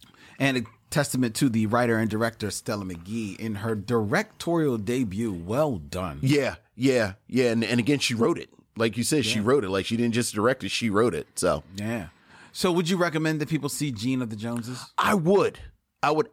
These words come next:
Speaker 2: absolutely recommend people see Jean of the Joneses. It's like, it's, like you said, it's one of those films that you don't know about and you find out about it and then you go, "Oh, okay."
Speaker 1: Yeah.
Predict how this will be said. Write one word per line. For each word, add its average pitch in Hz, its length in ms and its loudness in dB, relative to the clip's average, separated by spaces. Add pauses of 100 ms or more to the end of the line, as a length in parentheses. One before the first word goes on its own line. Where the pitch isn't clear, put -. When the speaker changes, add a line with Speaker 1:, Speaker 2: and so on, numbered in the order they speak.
Speaker 2:
absolutely 139 560 4
recommend 104 640 2
people 98 360 0
see 98 340 -2
Jean 92 360 0
of 82 140 0
the 85 60 -4
Joneses. 85 500 -2
It's - 400 -2
like, - 260 -8
it's, - 300 2 (1500)
like 170 300 2
you 165 80 0
said, 123 240 2
it's 123 180 0
one 180 200 2
of 175 80 2
those 147 320 4
films 117 760 0 (640)
that 120 360 -2
you 127 80 -2
don't 123 340 0
know 117 240 4
about 110 520 0 (460)
and 120 180 2
you 104 60 -6
find 123 360 2
out 113 200 2
about 87 360 -2
it 85 140 -10 (100)
and 110 180 -2
then 117 120 -2
you 117 80 -2
go, 117 280 -2
"Oh, 508 340 4
okay." 156 300 2 (280)
Speaker 1:
Yeah. 131 240 -6